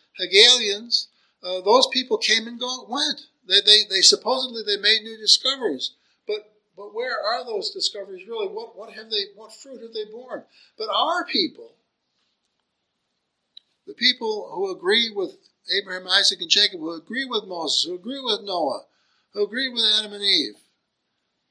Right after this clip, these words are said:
our people have been around, and they, there's a continuity, uh, so that the world may say, "Well, you,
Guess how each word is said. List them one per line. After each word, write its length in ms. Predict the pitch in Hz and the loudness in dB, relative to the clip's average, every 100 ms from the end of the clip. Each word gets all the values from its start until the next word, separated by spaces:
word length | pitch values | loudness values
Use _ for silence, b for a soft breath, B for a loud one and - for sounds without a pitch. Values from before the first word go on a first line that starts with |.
| - | -4
our 200 | - 269 | -2 -2
people 400 | - 170 160 160 | -4 -8 -6 -10
have 140 | 165 | -10
been 120 | 165 175 | -12 -12
around, 500 | 165 151 143 160 160 | -8 -6 -6 -8 -8
and 140 | 143 | -2
they, 160 | 143 156 | -2 -2
there's 220 | 156 143 | -6 -6
a 240 | 139 - - | -4 -2 2
continuity, 880 | 240 233 220 214 269 302 214 101 - _ _ _ _ _ _ _ _ _ _ _ _ - | 2 0 -6 -8 -4 0 2 0 -6 _ _ _ _ _ _ _ _ _ _ _ _ -8
uh, 280 | 151 151 - | -4 -2 0
so 260 | - 208 208 | 0 2 0
that 180 | 202 202 - | -4 -6 -10
the 100 | 170 | -6
world 340 | 208 254 277 | -2 0 -2
may 140 | 202 196 | 0 4
say, 300 | - 208 196 | 6 6 0
"Well, 200 | 202 208 | -8 -6
you, 260 | 214 240 | -2 -4